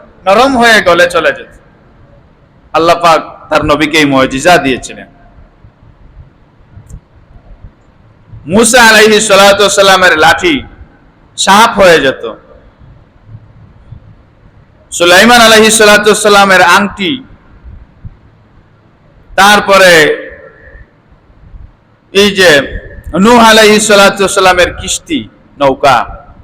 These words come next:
এগুলো অলৌকিক ঘটনা, মুজিজা। নবী রাসূলদের কি মুজিজা? নূহ আলাইহিস সালাতু ওয়াস সালাম পর-, থেকে ঈসা আলাইহিস সালাতু ওয়াস সালাম পর্যন্ত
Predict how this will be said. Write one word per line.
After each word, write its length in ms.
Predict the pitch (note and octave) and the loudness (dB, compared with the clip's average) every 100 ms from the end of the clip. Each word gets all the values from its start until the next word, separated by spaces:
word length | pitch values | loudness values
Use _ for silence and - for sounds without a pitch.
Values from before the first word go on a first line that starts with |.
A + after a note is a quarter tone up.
| _ _ - - _ _ _ _ | _ _ -20 -20 _ _ _ _
এগুলো 320 | D#3 E3+ E3+ | -4 0 2
অলৌকিক 540 | D#3+ E3+ F3+ F3 D#3 C3 | 4 4 2 0 -4 -2
ঘটনা, 440 | B2+ C3+ A#2 G#2 - - _ _ - | -2 -2 -4 -10 -14 -20 _ _ -6
মুজিজা। 680 | D#3+ D3+ D3+ D3 D#3+ D3 B2+ | -2 -2 -2 -2 0 2 2
নবী 180 | C#3+ D#3+ | 0 0
রাসূলদের 520 | E3+ E3+ F3+ F3+ F#3 | 0 0 -2 -2 -4
কি 280 | - A#3 C#4+ - - - - - - | 0 0 0 -4 -20 -20 -20 -8 0
মুজিজা? 640 | F3 D#3+ C3 C3 A#2 A2 - - - - - | 2 2 0 -4 -6 -10 -12 -20 -20 -18 -6
নূহ 160 | G3+ | -2
আলাইহিস 280 | G3 F3 E3 | 0 0 -2
সালাতু 260 | D#3 D3+ C#3 | 0 0 0
ওয়াস 180 | C#3 - | -4 -2
সালাম 220 | C#3 B2+ | -2 -2
পর-, 500 | C3 B2+ - - C#3+ | -6 -8 -12 -20 -10
থেকে 540 | D#3 D3+ F#3 A3+ C4+ - - - - | -10 -4 0 0 0 -6 -20 -20 -8
ঈসা 340 | F3+ G#3+ A3+ F#3+ | -2 0 2 2
আলাইহিস 440 | D#3+ D3+ D3 C#3 | 4 2 0 -2
সালাতু 220 | C#3+ C3+ | 0 0
ওয়াস 160 | C3 B2 | -2 -4
সালাম 200 | C3 A#2+ | -2 -2
পর্যন্ত 540 | C3 C3 D#3+ C#3 C3 | -4 -2 -2 -2 -4